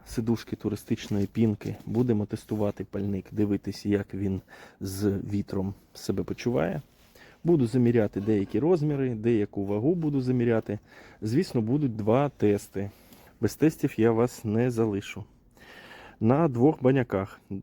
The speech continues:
На двохлітровому, е, великому, з анодованого алюмінію і з радіатором.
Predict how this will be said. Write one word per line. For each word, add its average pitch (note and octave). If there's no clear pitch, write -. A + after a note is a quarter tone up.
На A#2+
двохлітровому, D#3+
е, A2+
великому, A2
з G#2+
анодованого A2
алюмінію B2+
і B2+
з A2+
радіатором. G#2+